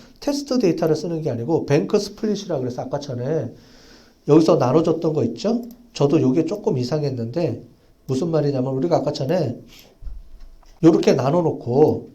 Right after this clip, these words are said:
테-, 트레이닝 테스트를 구분했잖아요. 그죠?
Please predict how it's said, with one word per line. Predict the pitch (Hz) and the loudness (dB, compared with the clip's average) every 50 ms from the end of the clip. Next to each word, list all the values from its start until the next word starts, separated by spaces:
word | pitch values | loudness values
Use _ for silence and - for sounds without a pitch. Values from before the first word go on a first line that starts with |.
| _ _ | _ _
테-, | - - 240 233 - | 2 4 4 4 4
트레이닝 | - - 240 262 240 233 226 226 208 214 | 0 2 6 8 8 8 8 6 2 2
테스트를 | - 233 226 - - - 190 180 - | 2 0 0 0 -2 -4 -4 -4 -4
구분했잖아요. | - - 123 139 143 170 202 196 - 190 160 117 107 107 117 123 120 | -6 -6 -4 -2 -2 -2 -4 -6 -6 -8 -6 -6 -8 -8 -10 -10 -10
그죠? | - 120 113 175 - - - | -10 -10 -6 -4 -4 -6 -6